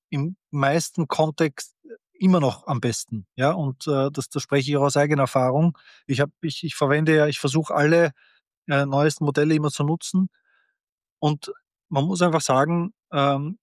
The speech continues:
als allgemeines Tool ist Gemini zwei Punkt fünf immer noch das Beste, ja, egal in welchen, äh, in welchen Use Cases, du kannst Gemini zwei Punkt fünf, kriegst du immer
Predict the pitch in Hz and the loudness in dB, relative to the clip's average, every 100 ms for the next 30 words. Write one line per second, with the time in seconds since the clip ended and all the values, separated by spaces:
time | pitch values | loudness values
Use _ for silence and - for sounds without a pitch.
0 | - 151 143 - - 151 160 165 151 156 | -8 -2 -2 -2 -2 0 2 2 2 0
1 | - - 190 185 180 139 - - 147 156 | -2 0 0 0 -2 -4 -8 -2 -2 2
2 | 156 147 147 143 165 160 180 170 151 - | 2 2 0 0 -2 0 2 2 0 -2
3 | - 156 - 123 110 _ - 131 156 180 | -2 -2 -2 -6 -8 _ -10 -4 -4 -4
4 | - 151 139 151 170 165 147 135 175 165 | -6 -2 2 2 2 2 2 2 -2 -2
5 | 185 185 165 180 139 147 135 151 156 190 | -6 -6 -8 -6 -2 -2 0 -2 0 -2
6 | - 135 131 170 180 - _ _ - - | -2 -2 0 0 -2 -4 _ _ -14 -4
7 | 143 147 - 151 156 151 - 156 - 165 | -4 -2 -2 0 2 0 0 -2 0 0
8 | 175 - - 160 - 196 170 170 175 | -2 -4 -4 -4 -4 -4 0 4 2